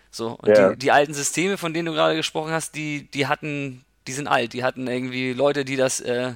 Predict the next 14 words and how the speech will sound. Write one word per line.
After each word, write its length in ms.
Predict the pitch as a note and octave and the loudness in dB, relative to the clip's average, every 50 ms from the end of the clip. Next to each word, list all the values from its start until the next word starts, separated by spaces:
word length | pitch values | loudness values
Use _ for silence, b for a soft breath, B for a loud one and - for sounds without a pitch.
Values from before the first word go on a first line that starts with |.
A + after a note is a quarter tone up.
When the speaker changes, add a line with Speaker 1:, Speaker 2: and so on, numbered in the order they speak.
| - _ - | -10 _ 0
Speaker 1:
weitergegeben 640 | - D3+ E3+ F3 E3 D#3 D3 D3 D#3 D#3 D3 C#3+ | 2 2 4 4 2 2 0 -2 -2 -2 -2 0
haben 340 | C3+ D3 D3+ D3+ D3+ D3+ D3 | 2 4 4 2 2 -2 -6
von, 280 | - C#3 B2+ B2 B2 A#2+ | -6 -6 -6 -6 -6 -10
von 420 | - - B2 B2+ B2 B2 A#2+ A2+ _ b b b b b b b b b | -10 -8 -8 -8 -8 -8 -10 -14 _ b b b b b b b b b
Generation 640 | b C3+ C#3 C3 C3+ C#3 C#3 - - D#3 F3 F#3+ F3+ | b 4 4 6 6 4 4 2 2 4 4 4 2
zu 120 | E3 D#3 | 0 -2
Generation, 720 | C#3 D3 C#3+ C3+ C3+ B2 - - D3 E3+ F#3+ G3+ G#3 G3+ | -2 -2 0 -2 -2 -2 -2 0 4 6 6 6 6 6
dann 120 | D#3+ C#3+ C3 | 4 2 2
gab's 180 | C#3+ C#3+ C3 | 2 2 4
irgendwann 340 | C3+ C3 C#3 D3 C#3 B2+ B2 | 4 2 4 4 2 2 0
Bücher 460 | A2+ C3+ F3+ G#3 - A3+ G#3+ G#3 F#3 | -2 -6 -4 -2 0 2 2 2 2
und, 140 | D3 D3+ C#3 | 2 0 0
und, 140 | C3+ C3 A#2 | -2 -2 0
und. 340 | A#2+ D3 G3 A#3+ F4 - | 4 4 4 4 2 -2